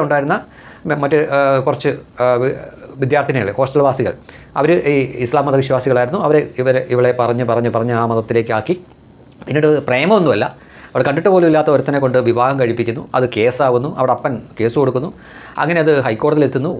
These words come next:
വലിയ നിയമപ്രശ്നമാവുന്നു, എല്ലാ ചാനലുകളും അത് ചർച്ച ചെയ്യുന്നു. പക്ഷേ ഒരുപാട് ആളുകൾ അപ്പുറത്തെ സൈഡിൽ അങ്ങോട്ട് പോകണം, അത്, ഏഹ്, രണ്ട് മതസ്ഥർ തമ്മിലുള്ള വിവാഹം അ-, അ-, അല്ലല്ലോ, മതം മാറ്റി അങ്ങോട്ട് കൊണ്ട്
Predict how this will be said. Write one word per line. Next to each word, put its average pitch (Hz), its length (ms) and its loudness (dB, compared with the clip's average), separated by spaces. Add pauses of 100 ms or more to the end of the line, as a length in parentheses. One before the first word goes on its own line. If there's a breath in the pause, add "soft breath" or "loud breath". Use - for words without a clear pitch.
വലിയ 147 420 4 (140)
നിയമപ്രശ്നമാവുന്നു, 139 680 0 (240)
എല്ലാ 127 140 2 (120)
ചാനലുകളും 143 360 0
അത് 123 140 -4
ചർച്ച 117 180 -2
ചെയ്യുന്നു. 147 280 0
പക്ഷേ 180 180 -2 (420 loud breath)
ഒരുപാട് 170 340 2
ആളുകൾ 160 220 2 (300)
അപ്പുറത്തെ 160 300 -2
സൈഡിൽ 139 240 0
അങ്ങോട്ട് 147 300 0
പോകണം, 131 220 2 (160)
അത്, 123 120 2 (460)
ഏഹ്, 117 120 -8 (100)
രണ്ട് 127 200 0
മതസ്ഥർ 131 320 0
തമ്മിലുള്ള 127 360 2
വിവാഹം 123 380 2
അ-, 127 40 -4 (120)
അ-, 123 160 0
അല്ലല്ലോ, 117 280 2 (560 loud breath)
മതം 135 220 0
മാറ്റി 143 200 0
അങ്ങോട്ട് 127 240 2
കൊണ്ട് 127 120 0